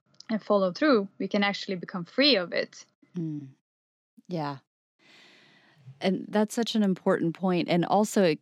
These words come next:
Speaker 2: it also goes back to what you were saying about therapy and how that can feel like surgery sometimes, you know, because you're
Speaker 1: Mm.
Speaker 2: really
Speaker 1: <laughs>
Speaker 2: excavating, um,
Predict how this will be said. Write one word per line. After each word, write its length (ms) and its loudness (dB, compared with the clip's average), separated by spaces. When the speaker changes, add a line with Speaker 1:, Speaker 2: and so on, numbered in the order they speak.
Speaker 2:
it 180 2
also 360 0
goes 240 -4
back 360 -4
to 360 0
what 200 0
you 140 -4
were 100 0
saying 300 2
about 440 0
therapy 480 2
and 180 2
how 320 0
that 260 0
can 180 0
feel 260 -2
like 200 -2
surgery 540 -4
sometimes, 680 -8
you 100 0
know, 160 2
because 380 -2
you're 140 -2
Speaker 1:
Mm. 80 -4
Speaker 2:
really 500 2
Speaker 1:
<laughs> 40 -20
Speaker 2:
excavating, 1000 0
um, 420 -4